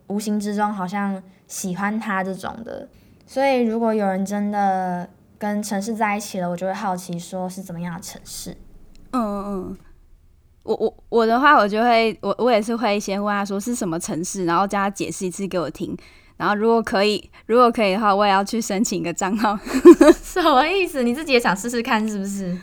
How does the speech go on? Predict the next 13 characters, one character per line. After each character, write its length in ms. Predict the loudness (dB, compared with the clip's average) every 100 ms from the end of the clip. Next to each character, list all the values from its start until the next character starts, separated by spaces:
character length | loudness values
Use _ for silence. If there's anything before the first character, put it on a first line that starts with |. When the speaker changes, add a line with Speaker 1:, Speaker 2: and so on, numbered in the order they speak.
| -12 0
Speaker 2:
然 80 | 4
后 80 | 4
真 140 | 2 0
的 220 | 0 2
很 220 | 0 -2 -10 _ _ -10
不 180 | -2 0
敢 220 | 0 -2
跟 460 | 0 0 0 -4 -6 _ _ _ _ _
陌 200 | -4 -2
生 160 | -2 -2
人 220 | -2 -4 -6
讲 260 | -8 -6 -6
话 300 | -4 -4